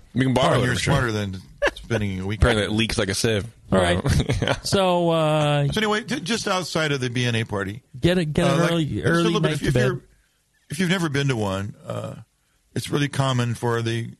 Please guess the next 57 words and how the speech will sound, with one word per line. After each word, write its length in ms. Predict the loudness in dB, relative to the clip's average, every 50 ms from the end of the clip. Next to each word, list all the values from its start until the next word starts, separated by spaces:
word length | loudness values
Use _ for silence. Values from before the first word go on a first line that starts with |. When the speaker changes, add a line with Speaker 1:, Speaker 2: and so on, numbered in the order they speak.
| _ -4
Speaker 2:
most 240 | -4 -2 -2 -2 -4
of 60 | -4
the 120 | -4 -4 -6
three 180 | -4 -6 -6 -4
thousand 360 | -2 -2 -2 -2 -4 -6 -6
people 240 | -6 -6 -4 -6 -6
at 40 |
this 220 | -4 -4 -4 -4 -4
one, 240 | -4 -4 -4 -6 -10 _ _ _ _ _ _ _ _ _ _
it 40 | -4
was 140 | -4 -2 -2
their 100 | -2 -4
first 300 | -2 -2 -4 -4 -4 -4
conference. 500 | -6 -6 -6 -6 -8 -14 -16 -16 -20 -20 -2
Why? 200 | 2 4 4 4
Speaker 3:
Right. 80 | 2
Speaker 2:
Because 300 | 0 -2 -4 -4 -4 -4
it's 160 | -6 -8 -10 -10
in 100 | -8 -6
their 140 | -4 -4 -2
area. 280 | -4 -4 -6 -8 -12 -14 -16 0 2
Speaker 3:
Yeah. 140 | 4 4 4 0
Speaker 2:
It's 120 | -4 -10
kinda, 360 | -4 -4 -2 -2 -2 -2 -4 -8 _ _ _ _ _ _ _ _
a 40 | 0
lot 80 | 0 2
of 80 | 2
'em, 180 | 0 0 0 0
uh, 280 | 0 -2 -2 -2 -4 -6 -8 _ _ _ _ _ _ -14 -14 -14 _ _ _ _ _ -2
you 60 | 0
know, 120 | 0 0
drove 320 | 0 0 0 0 2 2 0
in, 240 | 0 0 0 -2
parked 220 | -2 -2 -4 -4 -4
their 100 | -10 -4
car, 380 | -2 -2 0 0 0 0 -2
and 100 | -2 -4
just, 180 | -6 -10 -12 -14 _ _ _ _ _
just 220 | -14 -14 -14 -14 -16 _ _ _ -8
hung 140 | -4 -2 -2
out 240 | -2 -2 -4 -6 -10 _ _ _ _
Speaker 3:
Mm-hmm. 200 | 4 4 4 4 2 -2 -6 -16 _ _ _ _
Speaker 2:
for 80 | -2 -2
the, 140 | -2 -2
for 160 | -2 -4 -2 -2
the 100 | -2 -2
week. 260 | 0 -2 -2 -2 -4
And 120 | -4 -4
then 160 | -4 -6 -6
when 160 | -8 -10 -8 -8
they 180 | -8 -8 -10 -12 -18 _ _ _ _ _ _ _ _ _ _ _ _ _ _ _ _
came 180 | -2 -2 0 0
to 60 | -2
some 160 | -4 -6 -8 -4
sobriety 480 | -4 -2 0 0 0 0 0 0 -2
on 120 | -2 -4 -4
Sunday, 460 | -4 -2 -2 -2 0 -2 -4 -6 -8